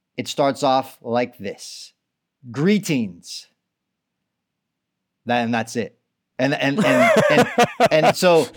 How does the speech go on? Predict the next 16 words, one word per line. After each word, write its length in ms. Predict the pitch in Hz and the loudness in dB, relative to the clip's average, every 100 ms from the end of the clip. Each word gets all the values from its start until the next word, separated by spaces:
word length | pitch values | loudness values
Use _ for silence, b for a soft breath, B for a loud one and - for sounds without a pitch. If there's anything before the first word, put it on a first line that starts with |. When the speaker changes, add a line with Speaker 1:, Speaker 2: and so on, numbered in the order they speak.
| _ - | _ -2
Speaker 1:
like, 480 | 160 160 - - | 2 2 -2 -6
Speaker 2:
"Greetings, 720 | - 170 175 160 139 139 123 175 | 0 4 6 4 4 2 2 0
Speaker 1:
but 140 | 165 | 0
Speaker 2:
Earthlings." 800 | 123 127 139 127 123 143 160 147 | 0 -4 -6 -10 -10 -14 -14 -12
Speaker 1:
Y-, 80 | 143 | -6
yeah, 480 | 156 165 151 170 147 | 0 2 2 2 2
but, 180 | 135 156 | 2 4
like, 180 | 151 151 | 4 4
I, 240 | 147 160 - | 4 2 0
I, 120 | 147 - | -4 0
like, 300 | 151 143 - | 0 0 0
I 80 | 147 | -2
just 160 | 151 156 | 0 0
have 160 | 147 | -2
to 60 | 139 | -4
say 420 | - 180 165 147 | 0 2 4 2